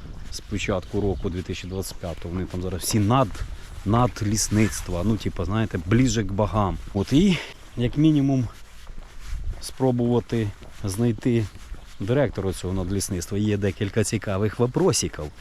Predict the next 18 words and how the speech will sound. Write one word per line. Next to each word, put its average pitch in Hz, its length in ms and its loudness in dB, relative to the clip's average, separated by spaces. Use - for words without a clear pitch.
яких 87 280 0
треба 90 260 0
задати. 95 480 0
Хай 87 280 0
буде 95 240 4
ближче 110 380 4
до 120 160 4
людей, 120 480 2
хоч 92 200 -6
він 101 200 4
директор 110 420 4
надлісництва, 110 1000 2
але 101 380 4
над 113 220 6
ним 123 180 8
все 123 180 2
одно 127 300 6
є 110 340 2